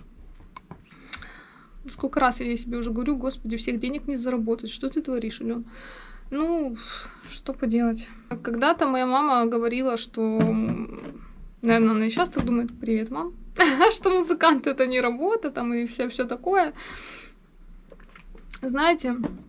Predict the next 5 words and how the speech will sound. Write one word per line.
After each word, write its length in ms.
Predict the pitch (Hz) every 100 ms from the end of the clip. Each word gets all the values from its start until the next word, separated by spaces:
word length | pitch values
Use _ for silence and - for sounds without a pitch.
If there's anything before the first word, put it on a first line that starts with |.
| - - - - - - - - - 277
музыкант — 500 | 247 254 285 294 254
это 280 | 226 247
капец 340 | 233 - 269 254
какая 340 | 226 233 226
работа. 460 | 226 220 277 277